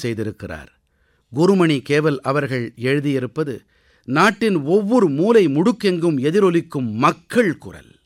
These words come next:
நாம் அனைவரும் இதை அனுபவித்துக் கொண்டிருக்கின்றோம். ஆனால் பொதுமக்கள் துயரங்களை, சிரமங்களை அனுபவித்துக் கொண்டிருக்கும் போது எந்த மனிதனுக்குத்தான்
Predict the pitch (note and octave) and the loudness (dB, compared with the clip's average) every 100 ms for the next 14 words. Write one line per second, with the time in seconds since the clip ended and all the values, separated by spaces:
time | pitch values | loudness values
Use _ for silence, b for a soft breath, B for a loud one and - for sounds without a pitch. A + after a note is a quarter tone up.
0 | _ - D3+ F3+ F3+ A3+ C4 C4+ A3 F#3 | _ 0 4 6 6 6 6 6 6 4
1 | E3+ D#3 A#3 C4 A3 - D#3 C3 A#2+ A#2 | 2 2 6 6 2 -2 -6 -6 -4 -6
2 | A2 A2 G2 F#2 D#2+ _ _ _ _ - | -8 -10 -12 -14 -20 _ _ _ _ 2
3 | F3+ F#3 E3 - G#3+ C#4+ B3+ - G#3 D3+ | 4 4 2 2 4 6 4 2 0 0
4 | D#3 G3+ G#3 E3 C#3 A2+ - - - C4+ | 0 2 2 2 0 -2 -6 -4 2 4
5 | C4+ B3+ F#3 D#3 B2 C3 F#3+ G3+ F3+ - | 6 4 2 0 0 -2 2 4 2 -2
6 | D#3 C#3+ C#3 C#3+ C3+ C3 B2 C#3+ G#3 B2+ | -6 -4 -2 0 -2 -4 -4 0 0 0
7 | - _ _ _ _ _ _ - F3+ C4+ | -6 _ _ _ _ _ _ 0 4 6
8 | D#4+ C#4 G#3 A#3+ A#3 G#3 F3+ E3+ E3+ D#3 | 6 4 4 4 4 2 -2 -4 0 0
9 | C3+ | -2